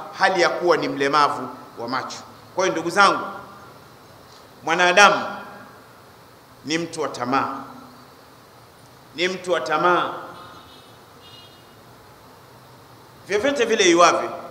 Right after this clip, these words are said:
mwanadamu ana kawaida ya tamaa. Lakini pamoja na yote hayo, ndugu zangu, tuwe na tamaa ya kheri. Sawa? Ndio maana masahaba walikuwa wanashindana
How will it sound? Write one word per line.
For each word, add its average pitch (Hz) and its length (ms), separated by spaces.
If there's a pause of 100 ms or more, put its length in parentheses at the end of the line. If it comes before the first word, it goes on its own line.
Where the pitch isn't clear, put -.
(140)
mwanadamu 170 600
ana 160 160
kawaida 165 380
ya 139 80
tamaa. 131 440 (600)
Lakini 156 340
pamoja 196 540
na 151 140
yote 156 360
hayo, 147 260
ndugu 120 220
zangu, 165 500 (760)
tuwe 202 240
na 151 140
tamaa 151 440
ya 123 140
kheri. 143 680 (1000)
Sawa? 147 340 (320)
Ndio 156 180
maana 190 200
masahaba 170 480
walikuwa 160 460
wanashindana 143 800